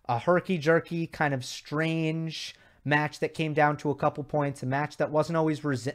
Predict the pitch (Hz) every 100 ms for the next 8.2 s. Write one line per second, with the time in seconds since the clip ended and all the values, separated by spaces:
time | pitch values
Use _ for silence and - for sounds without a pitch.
0 | - 143 151 165 135 151 147 131 117 131
1 | 135 139 - - _ - 131 123 - -
2 | 147 151 147 151 147 123 - 113 123 143
3 | 147 170 - - 156 - - 160 160 -
4 | 156 160 160 - - - - _ _ _
5 | - 117 120 151 147 156 151 151 139 131
6 | - 123 - 147 143 135 139 131 131 127
7 | 123 120 - - 143 139 147 156 151 147
8 | 151